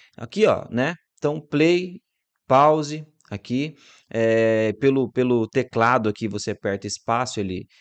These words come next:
ele já faz a, é, no caso, o, o, o, o, o, o play e pause, né? Então, eu cli-, cliquei em espaço aqui agora e pausei para mostrar pra vocês, tá bom?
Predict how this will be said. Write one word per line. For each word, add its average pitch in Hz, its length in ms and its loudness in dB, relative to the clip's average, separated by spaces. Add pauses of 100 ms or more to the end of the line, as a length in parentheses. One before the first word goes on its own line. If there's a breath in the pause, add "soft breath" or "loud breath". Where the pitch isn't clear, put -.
(160 soft breath)
ele 98 220 -6
já 92 320 -4
faz 95 320 -6
a, 87 340 -6
é, 90 160 -12
no 90 140 -10
caso, 87 500 -10 (340 soft breath)
o, - 80 -18
o, 90 640 -14
o, 87 300 -14
o, 87 340 -12 (1000)
o, 90 400 -16
o 90 40 -16
play 92 220 -4
e 101 80 -6
pause, 131 400 -2
né? 123 100 -6
Então, 107 220 -6
eu 92 100 -4
cli-, 92 220 -8
cliquei 92 320 -8
em 107 80 -4
espaço 95 400 -10
aqui 95 100 -12
agora 98 280 -4
e 98 40 -8
pausei 113 400 -6
para 113 160 -10
mostrar 117 280 -8
pra 113 160 -6
vocês, - 440 -14
tá - 80 -16
bom? 120 240 -6